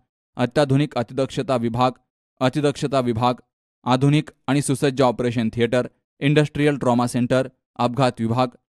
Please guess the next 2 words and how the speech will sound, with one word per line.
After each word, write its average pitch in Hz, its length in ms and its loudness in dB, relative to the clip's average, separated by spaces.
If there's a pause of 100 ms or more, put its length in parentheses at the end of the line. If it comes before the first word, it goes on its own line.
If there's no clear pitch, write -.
(120)
इकोकार्डिओग्राफी, 127 1000 0 (520)
डॉपलर, 123 540 0